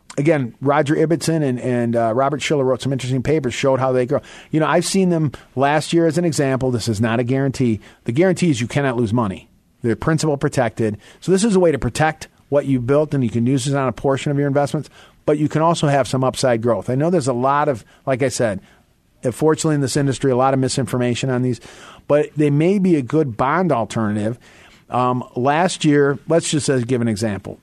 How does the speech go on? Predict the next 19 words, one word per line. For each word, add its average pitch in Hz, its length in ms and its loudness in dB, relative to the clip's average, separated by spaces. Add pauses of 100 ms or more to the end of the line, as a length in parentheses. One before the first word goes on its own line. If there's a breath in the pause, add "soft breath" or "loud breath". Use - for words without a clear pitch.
They 120 140 -2
usually 147 320 0
give 147 180 2
you 143 60 2
an 139 60 0
upside 139 360 0
participation 123 800 -2
in 120 80 0
the 113 60 0
market. 101 420 -4 (1400 loud breath)
Last 165 420 2
year, 135 340 2 (120)
year 139 200 4
over 160 140 4
year, 156 180 4
I 135 140 2
saw 143 300 0
some, 143 420 -2 (460 soft breath)
uh, 135 380 -2